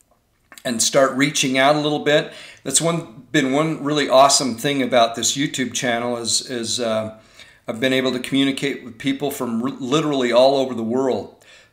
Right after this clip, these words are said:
that, that, um, have a little different perspective than, say, you know, people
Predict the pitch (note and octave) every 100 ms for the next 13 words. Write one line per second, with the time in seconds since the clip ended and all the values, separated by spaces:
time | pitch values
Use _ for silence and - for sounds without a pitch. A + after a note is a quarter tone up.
0 | A#2 B2+ A#2+ - - _ C3+ B2+ A#2 A2
1 | - C3+ A#2 A2 G#2 G#2 - _ _ _
2 | _ _ _ - _ _ - C#3+ C3 C3+
3 | D#3 C#3 D#3+ D#3+ - C#3 C3 - G3 G3+
4 | G3 C3+ A#2 A#2+ - - - - _ -
5 | A#2 C#3 C3 B2+ B2+ B2+ - _ _ _
6 | _ - - D#3+ - D3 C3+ B2+ B2 B2
7 | - - D#3+ D#3 C3+ B2+ B2 A#2+ A#2+ -
8 | - - - _ _ _ _ _ _ _
9 | _ A2 C#3 C3+ C#3+ B2 B2